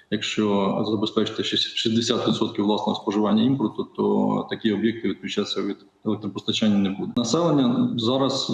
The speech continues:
є найпотужнішим споживачем електроенергії в енергосистемі України. І саме населення своєю поведінкою може досить сильно допомогти енергетикам в цей період,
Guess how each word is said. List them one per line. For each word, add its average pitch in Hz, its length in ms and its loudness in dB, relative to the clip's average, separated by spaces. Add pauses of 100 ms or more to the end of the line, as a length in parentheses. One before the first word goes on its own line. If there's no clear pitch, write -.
є 123 120 4
найпотужнішим 120 800 2
споживачем 110 640 2
електроенергії 107 840 2
в 107 60 -4
енергосистемі 104 500 2
України. 98 500 0 (340)
І 123 60 -4
саме 120 500 2
населення 113 680 2
своєю 110 320 2
поведінкою 113 500 2
може 107 280 2
досить 107 400 2
сильно 113 360 2
допомогти 104 600 0
енергетикам 110 720 2 (500)
в - 40 -20
цей 113 160 0
період, 104 600 2